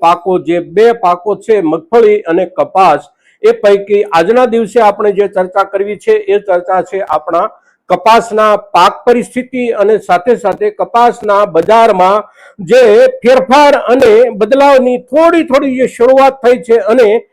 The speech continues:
એ શરૂઆત થવાની સંભાવનાઓના મુદ્દે આપણે પાછળના દિવસોમાં જે ચર્ચા કરી હતી, એની એ ચર્ચાના આધાર પર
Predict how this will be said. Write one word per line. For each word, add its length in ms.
એ 100
શરૂઆત 560
થવાની 600
સંભાવનાઓના 1000
મુદ્દે 360
આપણે 440
પાછળના 560
દિવસોમાં 680
જે 160
ચર્ચા 520
કરી 240
હતી, 460
એની 400
એ 140
ચર્ચાના 800
આધાર 400
પર 240